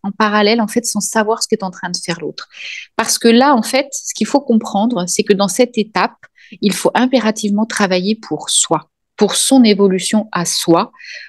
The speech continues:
en se disant, en fait, « Quoi qu'il se passe pour mon autre,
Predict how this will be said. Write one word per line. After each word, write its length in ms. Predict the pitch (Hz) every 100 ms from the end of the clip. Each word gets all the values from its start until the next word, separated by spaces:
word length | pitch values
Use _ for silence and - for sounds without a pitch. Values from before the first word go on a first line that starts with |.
| -
en 80 |
se 160 | 180 202
disant, 320 | 180 214 226
en 60 | 185
fait, « 320 | - 269 - -
Quoi 200 | 254 262
qu'il 220 | - 226
se 80 | -
passe 240 | 226 220
pour 180 | - 180
mon 240 | 175 170
autre, 440 | 185 214 269 -